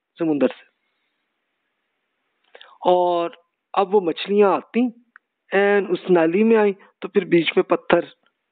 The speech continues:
बंद कर देना कि मछलियां फंस गई। और "नहीं जी, हम तो इबादत कर रहे हैं, हम तो जी की-, कोई वो कब्जा नहीं कर रहे, हम तो वो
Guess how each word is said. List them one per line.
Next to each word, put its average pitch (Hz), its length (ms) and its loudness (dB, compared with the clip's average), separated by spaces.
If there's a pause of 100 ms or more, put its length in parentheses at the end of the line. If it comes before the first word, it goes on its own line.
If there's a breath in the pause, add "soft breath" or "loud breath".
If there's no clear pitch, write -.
(320)
बंद 156 220 0
कर 135 180 -4
देना - 300 -16 (1200)
कि 180 60 2
मछलियां 185 500 2
फंस 151 440 -6
गई। 117 140 -8 (640 loud breath)
और 240 240 0
"नहीं 233 200 2
जी, 233 80 0
हम 190 160 -2
तो 190 120 0
इबादत 185 400 0
कर 175 200 2
रहे 185 160 0
हैं, 214 160 -4 (240 loud breath)
हम 190 180 -4
तो 214 140 2
जी 214 140 -4
की-, 196 260 -4
कोई 190 240 2
वो 185 140 0
कब्जा 175 360 -2
नहीं 208 140 -6
कर 170 200 -2
रहे, 160 220 -6 (160)
हम 165 160 0
तो 196 140 4
वो 185 420 0